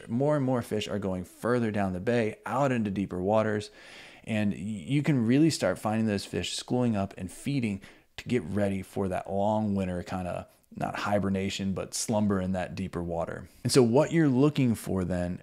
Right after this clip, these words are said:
around your local area is you're looking for mouths of rivers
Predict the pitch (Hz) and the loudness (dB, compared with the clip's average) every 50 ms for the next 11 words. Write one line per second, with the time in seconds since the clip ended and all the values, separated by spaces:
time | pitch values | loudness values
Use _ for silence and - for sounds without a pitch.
0 | _ - 101 95 92 101 107 120 127 127 123 107 107 110 117 113 104 101 104 107 | _ -6 -4 -4 -2 -2 -2 0 0 0 0 0 2 2 2 2 2 2 0 0
1 | - 117 104 90 - 92 92 87 85 85 87 92 92 90 - - - - - - | 0 0 -2 -2 -2 -4 -4 -4 -4 -4 -4 -4 -6 -6 -10 -14 -20 -18 -10 -6
2 | 104 98 95 101 120 131 135 123 120 120 120 107 98 - 92 90 90 101 113 135 | -6 -4 0 2 2 2 4 2 0 0 -2 -6 -4 -4 -4 -2 -2 -2 0 0
3 | 151 160 - - 143 127 123 117 117 107 110 110 110 110 110 - | -2 -4 -4 -4 -4 -2 0 0 0 0 0 -2 -2 -2 -6 -8